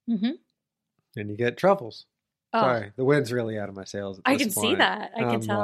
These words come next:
Speaker 2: like,
Speaker 1: I really
Speaker 2: I'm
Speaker 1: just
Speaker 2: about to lay down.
Speaker 1: deflated you.
Speaker 2: Yeah.
Speaker 1: Dave.
Speaker 2: What?
Speaker 1: They're so good.
Speaker 2: They are good.
Speaker 1: You
Speaker 2: They're
Speaker 1: can
Speaker 2: super
Speaker 1: never make
Speaker 2: good.
Speaker 1: them again. I've been eating
Speaker 2: Why?
Speaker 1: so many of them.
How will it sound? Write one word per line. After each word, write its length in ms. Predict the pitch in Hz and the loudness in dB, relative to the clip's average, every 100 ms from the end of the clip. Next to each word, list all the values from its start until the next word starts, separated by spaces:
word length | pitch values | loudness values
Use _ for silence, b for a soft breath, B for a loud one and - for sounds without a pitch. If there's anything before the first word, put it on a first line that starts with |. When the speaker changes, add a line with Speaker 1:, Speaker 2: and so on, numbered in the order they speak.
| 196 | 0
Speaker 2:
like, 100 | - | 0
Speaker 1:
I 60 | |
really 320 | 214 208 214 226 | 0 2 2 2
Speaker 2:
I'm 60 | |
Speaker 1:
just 160 | 120 113 | 2 0
Speaker 2:
about 100 | 110 | 0
to 80 | 107 | -6
lay 180 | 101 104 | -8 -6
down. 120 | 101 | -2
Speaker 1:
deflated 600 | - 101 196 202 269 180 | -2 -2 -2 -2 -2 -2
you. 280 | 175 175 175 | -4 -2 -2
Speaker 2:
Yeah. 280 | 104 101 104 _ _ _ _ - | -2 -4 -8 _ _ _ _ 0
Speaker 1:
Dave. 300 | 214 170 170 _ _ - | 2 2 0 _ _ -2
Speaker 2:
What? 340 | 208 247 127 | 4 6 6
Speaker 1:
They're 140 | 220 214 | 4 2
so 260 | - 196 | 2 0
good. 320 | 190 185 196 208 | 0 0 2 6
Speaker 2:
They 120 | 185 | 8
are 180 | 269 311 | 10 8
good. 240 | 185 135 | 6 4
Speaker 1:
You 60 | 214 | 4
Speaker 2:
They're 100 | 135 | 2
Speaker 1:
can 80 | |
Speaker 2:
super 160 | 190 190 202 | 2 4 6
Speaker 1:
never 200 | 208 226 | 6 6
make 160 | 247 | 6
Speaker 2:
good. 80 | 220 | 4
Speaker 1:
them 100 | 208 | 2
again. 260 | 196 202 196 | 0 0 0
I've 140 | 190 | 0
been 100 | - | -2
eating 260 | - 220 - | -8 -8 -2
Speaker 2:
Why? 260 | - 254 320 | 4 6 8
Speaker 1:
so 320 | 233 196 196 - | 8 8 4 -2
many 300 | 190 180 170 | -6 -4 -6
of 120 | 175 | -4
them. 280 | - - | -4 -2